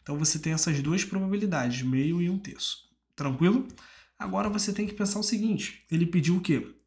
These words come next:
A probabilidade de ser um número primo é maior do que quatro. Cara, apareceu o E, toda vez que apareceu o E, cara, você tem que escrever.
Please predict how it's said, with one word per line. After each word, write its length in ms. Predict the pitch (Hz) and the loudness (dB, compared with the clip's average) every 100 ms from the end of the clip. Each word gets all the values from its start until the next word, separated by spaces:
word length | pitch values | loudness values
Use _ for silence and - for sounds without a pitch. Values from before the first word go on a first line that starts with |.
| _ | _
A 80 | 156 | -2
probabilidade 680 | 170 170 165 160 156 147 143 | 0 2 2 2 2 2 2
de 80 | 135 | 0
ser 140 | - | 0
um 60 | 147 | 0
número 240 | 143 147 | 0 -2
primo 320 | 170 175 180 190 - _ _ _ _ - | 0 0 0 -4 -14 _ _ _ _ 6
é 500 | 214 208 202 208 208 - | 10 12 12 10 2 -6
maior 640 | 214 175 180 151 156 - - _ _ | -2 2 2 2 0 -2 -14 _ _
do 100 | 170 | -6
que 140 | 170 180 | -4 -6
quatro. 400 | - - - - | -10 -14 -16 -2
Cara, 180 | 240 208 | 2 2
apareceu 580 | 180 226 208 - 175 | 2 0 2 0 0
o 120 | 127 147 | 0 0
E, 100 | 156 | -2
toda 340 | - - 208 | -6 -6 -2
vez 200 | 202 220 | -2 -2
que 80 | 208 | -4
apareceu 600 | 196 185 170 - 156 123 | -4 -4 -2 -2 -2 -2
o 80 | 143 | 0
E, 240 | 156 - - _ _ _ | -2 -4 -18 _ _ _
cara, 180 | 185 170 | -8 -2
você 220 | 160 - | -2 -2
tem 160 | - | -6
que 60 | 147 | -6
escrever. 520 | - 202 175 - - | -4 -4 -4 -6 -14